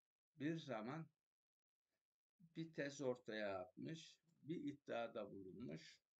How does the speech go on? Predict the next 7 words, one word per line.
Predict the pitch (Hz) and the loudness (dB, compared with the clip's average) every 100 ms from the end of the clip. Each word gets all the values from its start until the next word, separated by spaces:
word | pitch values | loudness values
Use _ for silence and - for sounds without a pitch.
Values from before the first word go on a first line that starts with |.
| _ _ _ _ _ _ _ _ _ _ _ _ _ _ _ _ _ _ _ _ _ _ _ _ | _ _ _ _ _ _ _ _ _ _ _ _ _ _ _ _ _ _ _ _ _ _ _ _
O | 131 139 | 0 2
iddiada | - 151 - 123 120 151 131 - _ 131 | 2 0 4 4 6 2 -2 -4 _ 2
doğru | 143 123 - - | 6 6 4 0
çıkmış. | - 98 - 85 - - _ _ _ _ _ _ _ _ _ _ _ _ _ _ _ _ _ _ _ _ _ _ _ _ _ _ _ _ _ _ _ _ _ _ _ _ | -2 -6 -8 -12 -14 -18 _ _ _ _ _ _ _ _ _ _ _ _ _ _ _ _ _ _ _ _ _ _ _ _ _ _ _ _ _ _ _ _ _ _ _ _
Olay | - 113 107 98 87 | -6 -2 0 -2 -6
bu. | 85 _ _ _ _ _ - | -14 _ _ _ _ _ -4
Unutmayın. | 123 131 113 92 | -2 -2 -4 -6